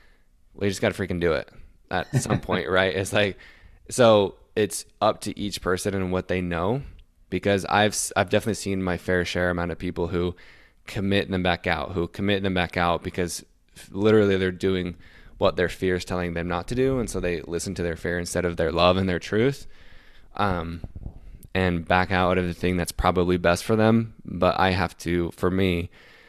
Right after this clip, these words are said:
Speaker 1: is I know now, but that's part of my mission and purpose is to be,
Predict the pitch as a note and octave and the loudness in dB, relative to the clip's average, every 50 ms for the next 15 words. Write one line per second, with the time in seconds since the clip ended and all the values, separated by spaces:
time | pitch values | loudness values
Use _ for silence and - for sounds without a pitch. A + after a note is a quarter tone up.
0 | _ _ _ _ _ - - G2 F#2 E2+ - - G2 G2+ G2+ G2+ G2 G2 F#2+ G2 | _ _ _ _ _ -2 0 0 0 0 0 2 4 4 4 4 6 6 6 6
1 | G2+ G2+ F#2+ F2+ F2+ F2 F2+ F2 E2 - - - - F#2+ F#2 E2+ - - - - | 6 4 4 2 2 0 0 -4 -6 -6 -4 2 4 4 4 4 2 -2 -10 -12
2 | - - - - - F#2+ F2+ E2+ F2+ F2+ E2+ E2+ E2+ D#2+ - _ _ - - F#2+ | -10 -10 -4 -2 0 0 0 0 0 0 0 0 -2 -4 -8 _ _ -6 -2 -2
3 | F2+ E2 - F2+ F2+ E2+ E2+ - A2+ A#2+ A2 - - E2 F2 - - - - - | -2 -2 -2 -4 -4 -4 -2 2 4 4 4 4 2 0 -2 -2 -6 -10 -12 -16
4 | - _ _ _ _ _ _ _ _ _ _ - F#2+ F2 - - - G2 F2+ - | -20 _ _ _ _ _ _ _ _ _ _ -6 -4 -4 -4 -4 -6 -6 -6 -4
5 | - G2+ G2+ G2 G2 F#2+ F#2+ F#2+ F#2+ | -2 0 2 2 2 2 2 0 -2